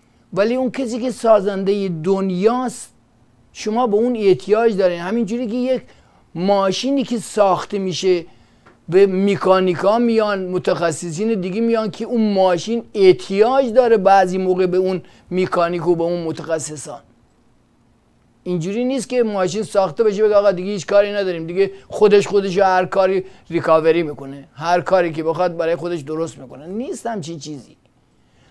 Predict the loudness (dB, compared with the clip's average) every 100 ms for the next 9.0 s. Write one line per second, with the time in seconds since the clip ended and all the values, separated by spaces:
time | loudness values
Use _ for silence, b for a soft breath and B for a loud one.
0 | b 0 2 0 0 2 4 2 -6 -8
1 | -6 -6 -4 -6 b b b b b _
2 | -2 2 2 2 2 2 2 0 2 2
3 | 2 2 4 0 0 2 2 4 0 0
4 | 2 2 0 -4 0 0 0 -2 -4 -2
5 | 2 2 0 0 2 4 4 4 0 0
6 | -2 -2 -4 -2 -2 -2 0 0 0 -4
7 | 0 4 4 4 0 0 -2 -4 0 0
8 | -2 -4 -4 -4 -4 -6 -6 -6 -6 -6